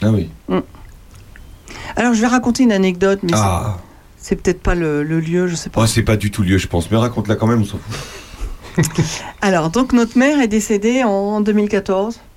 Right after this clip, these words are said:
Speaker 2: Et, euh, et, et donc, euh, une infirmière venait tous les matins.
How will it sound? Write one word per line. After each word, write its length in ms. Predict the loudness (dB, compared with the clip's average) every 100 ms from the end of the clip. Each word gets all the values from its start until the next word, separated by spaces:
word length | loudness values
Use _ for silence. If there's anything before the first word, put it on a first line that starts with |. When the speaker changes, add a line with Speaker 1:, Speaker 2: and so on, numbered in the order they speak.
| -20 -20 -20 -20 -20 -20 -18 -18 -20 -10 0
Speaker 2:
Et, 260 | 2 4
euh, 1000 | 4 4 4 4 4 2 0 0 -2 -2 -4 -6 -10 -16 -16 -8 0
et, 760 | 2 4 4 4 2 2 0 -2 -6 -2
et 100 | 0
donc, 560 | 2 4 4 2 -4 -8 -2
euh, 520 | 0 2 2 0 0 2
une 120 | 2
infirmière 560 | 2 2 2 2 2 2
venait 340 | 4 4 2
tous 100 | 0
les 80 | 0
matins. 240 | 0 -4